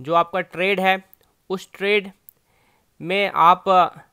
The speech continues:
अपना भर दीजिए। अ, वेल्डर है, मशीनिस्ट है, इलेक्ट्रीशियन वगैरह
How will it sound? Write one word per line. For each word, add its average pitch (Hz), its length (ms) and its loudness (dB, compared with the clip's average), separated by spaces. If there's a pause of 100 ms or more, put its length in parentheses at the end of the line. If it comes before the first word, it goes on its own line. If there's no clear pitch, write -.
(160)
अपना 165 300 -6
भर 165 220 -4
दीजिए। 185 400 -4 (1080)
अ, 143 300 -2 (500)
वेल्डर 165 380 0
है, 175 400 0 (680)
मशीनिस्ट 170 540 -6
है, 165 420 -2 (360)
इलेक्ट्रीशियन 160 600 -6
वगैरह 156 400 0